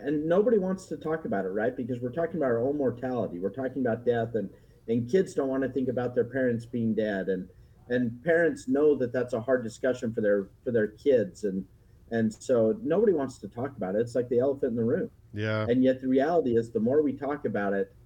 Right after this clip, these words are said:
Speaker 1: the smoother that is for everybody.
Speaker 2: Yeah.
Speaker 1: And, <clears throat> and it is just part of the circle of life. It's gonna happen to all of us sooner or later, and so you might as well just talk about it and just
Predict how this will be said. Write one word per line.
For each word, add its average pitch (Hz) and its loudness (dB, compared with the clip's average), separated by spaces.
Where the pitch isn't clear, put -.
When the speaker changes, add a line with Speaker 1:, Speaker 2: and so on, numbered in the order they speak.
Speaker 1:
the 120 2
smoother 135 0
that 107 0
is 107 0
for 98 0
everybody. 92 -4
Speaker 2:
Yeah. 104 -4
Speaker 1:
And, 98 -2
<clears throat> - -20
and 131 0
it 131 2
is 175 2
just - -4
part 135 2
of 123 -2
the 113 -4
circle 127 0
of 98 -2
life. 110 -2
It's 95 -6
gonna 147 -2
happen 147 -4
to 131 0
all 95 0
of 98 -4
us 127 -6
sooner 131 2
or 156 6
later, 143 0
and 113 0
so 113 4
you 123 -2
might 117 0
as 143 -2
well 165 2
just - -16
talk 170 -4
about 92 -8
it - -20
and 113 0
just 117 -6